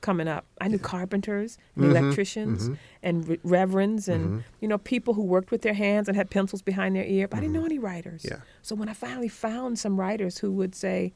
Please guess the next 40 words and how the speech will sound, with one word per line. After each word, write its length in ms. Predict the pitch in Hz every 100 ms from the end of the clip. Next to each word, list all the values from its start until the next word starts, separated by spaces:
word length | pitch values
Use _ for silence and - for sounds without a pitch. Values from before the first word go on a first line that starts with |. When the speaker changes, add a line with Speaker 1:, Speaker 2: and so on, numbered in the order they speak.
| - - - -
Speaker 1:
"Okay, 420 | 277 285 240 240 _ _ _ _ _ _
come, 300 | 247 240 240
you 80 | 240
can 140 | 233
come 260 | 233 247 226
here 220 | 226 214
at 80 | 196
the 80 | 185
t-, 160 | - -
and 100 | 190
sit 220 | - 220
at 120 | 202
this 160 | 196 -
table," 420 | 214 190 185 175
and 180 | 165 165
Speaker 2:
Mm-hmm. 120 | 87 - - - _ _
Speaker 1:
then 260 | 226 220 196 - -
that 280 | 214 240
was 460 | - 202 190 185 - - 190
the 180 | 190
world 360 | 185 196 285 339
to 100 | -
me, 140 | 175
'cause 120 | 170 -
I 40 |
was 120 | 170
like, 100 | 180
Speaker 2:
Mm-hmm. 100 | -
Speaker 1:
"Okay, 180 | 269 262
well, 160 | 220 196
this 220 | 247 -
is 80 | 277
possible. 720 | - 254 262 - 165 139 147 - _ _ _ _ _
It's 120 | 202
gotta 260 | 262 269 254
be 140 | 233
possible 680 | - - 226 240 233 180 170
to 200 | - 190
somebody 520 | 175 185 175 165 170
who 360 | 160 175 170